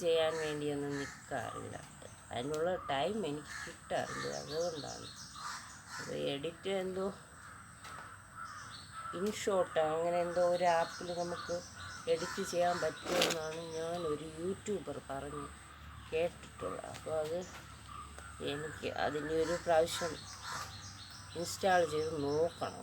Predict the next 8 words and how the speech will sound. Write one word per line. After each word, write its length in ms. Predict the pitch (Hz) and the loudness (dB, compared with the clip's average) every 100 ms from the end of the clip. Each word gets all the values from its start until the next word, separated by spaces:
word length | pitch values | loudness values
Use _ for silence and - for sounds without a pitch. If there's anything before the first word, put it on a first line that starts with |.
| 113 | -4
കേട്ടോ. 300 | 113 - 123 127 - - - - - 143 147 | -4 -4 -6 -6 -8 -8 -10 -12 -10 -4 -2
അപ്പോൾ 180 | 143 - 139 | 0 -2 -2
എനിക്ക് 380 | 156 156 - 165 160 156 | -2 -2 -2 0 0 -2
ഈ 40 | 165 151 | -2 -2
എഡിറ്റ് 340 | 143 185 - 175 | -2 -4 -2 0
ചെയ്യാനുള്ള 480 | 156 151 151 147 151 151 139 | 2 2 0 -2 -2 -4 -2
ടൈമൊന്നുമില്ല. 760 | 139 147 151 139 143 127 127 - - - - - | -2 -4 -6 -6 -6 -6 -8 -8 -10 -12 -12 -10
കണ്ടോ, 260 | 156 143 | -6 -4